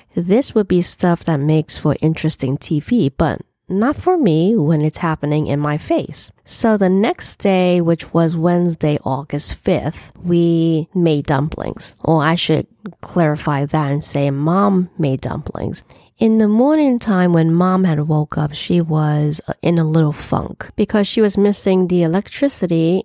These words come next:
and the normal day-to-day. And I can understand that because in our covid nineteen environment where it's constantly crazy outside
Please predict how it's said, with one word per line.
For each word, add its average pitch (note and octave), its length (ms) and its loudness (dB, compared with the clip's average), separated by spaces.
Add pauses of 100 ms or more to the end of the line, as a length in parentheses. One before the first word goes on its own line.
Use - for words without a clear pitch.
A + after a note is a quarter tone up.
and D#3 360 -4
the D#3+ 100 -2
normal D3+ 580 -2
day-to-day. E3+ 880 -4 (240)
And D4 160 2
I F4+ 80 2
can C#4+ 180 0
understand G3 680 2
that F#3+ 200 2
because G3 800 0 (100)
in F#3+ 180 2
our F3+ 220 2
covid G3 400 0
nineteen F#3 500 0
environment F3+ 600 2
where E3 360 0
it's F3 200 -4
constantly F3 880 0
crazy F3 560 -2
outside G3+ 640 -2